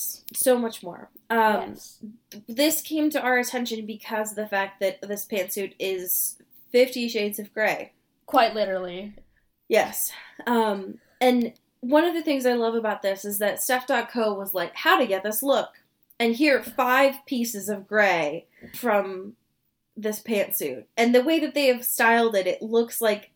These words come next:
Speaker 1: Amanda's wearing all five pieces.
Speaker 2: I just don't understand what they were doing here, <laughs> because there's a photo of her in this very good pantsuit, right? And then they have given us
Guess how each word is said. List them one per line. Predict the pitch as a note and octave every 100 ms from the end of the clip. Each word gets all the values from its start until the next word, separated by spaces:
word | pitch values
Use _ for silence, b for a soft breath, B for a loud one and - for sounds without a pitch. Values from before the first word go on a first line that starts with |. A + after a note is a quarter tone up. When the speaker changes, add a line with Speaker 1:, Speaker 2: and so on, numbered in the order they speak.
| _
Speaker 1:
Amanda's | - A3 G#3 G#3 G3+ G3
wearing | F3 F3 F#3 A3 B3 C4+ D4 D4+ _ _ b b b b
all | - B3 B3+
five | B3+ C4 C4+ C#4
pieces. | C#4 C#4 C#4+ C#4+ D4+ D4+ -
Speaker 2:
I | D4 D#4
just | E4 F4+
don't | G4+ G4+
understand | F4 D#4 D4 - A3+ A3 G#3+
what | G#3+
they | G#3+
were | G#3+ A3
doing | A3+ G3+ G3+ G#3+
here, | G#3+ F#3+ G#3 -
<laughs> |
because | F4 - D#5+ E5 E5+ - C#5 - B B -
there's | D4+
a | D#4 D4+
photo | F4 F4+ F#4+
of | F4+
her | C4 A#3+
in | A#3 G#3
this | G#3
very | F#3+ F3+ F#3
good | F#3+ F#3
pantsuit, | G#3 G3+ G3+ E3+ -
right? | F#3 F3+ F#3 G#3 _ b b b _ -
And | B3+
then | C4+ C#4
they | C#4+
have | C4 C4 B3
given | B3+ A#3+ C4+
us | B3 A3+ G#3+ - -